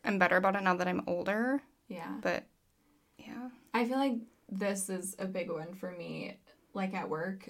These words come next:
Speaker 2: Um, so giving patients meds, like oxycodone, you have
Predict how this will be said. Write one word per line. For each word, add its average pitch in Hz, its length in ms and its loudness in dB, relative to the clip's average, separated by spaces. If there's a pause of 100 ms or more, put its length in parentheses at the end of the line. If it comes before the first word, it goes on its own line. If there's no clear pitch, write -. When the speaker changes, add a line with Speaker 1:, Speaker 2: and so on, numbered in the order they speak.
Speaker 2:
Um, 190 600 -4 (520)
so 180 540 -2 (1160)
giving 214 380 4
patients 202 540 -4
meds, 190 560 -4 (140)
like 185 320 -6 (100)
oxycodone, 190 840 -6
you 208 120 -4
have 180 240 -4